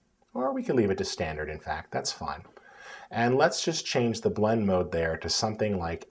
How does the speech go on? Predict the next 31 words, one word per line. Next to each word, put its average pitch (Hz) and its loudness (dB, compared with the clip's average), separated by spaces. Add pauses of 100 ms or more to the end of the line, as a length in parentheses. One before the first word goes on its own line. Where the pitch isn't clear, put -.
Add 80 -2 (880)
or 170 6 (1400)
Soft - -8
Light. - -10 (1200)
There 95 4
we 95 4
go. 156 2 (200)
That 101 0
created 98 4
a 90 -2
nice 92 0
softening 139 2
to 170 2
it, - 0 (520)
and 110 2
we 107 2
can 107 -2
go 107 6
ahead 104 2
and 98 -2
preview 160 2
that. 214 2 (1200)
And 123 4
what 131 2
we 160 2
have 190 2
is 104 0
a 107 6
nice, 120 2
subtle - 2 (240)
animation 139 2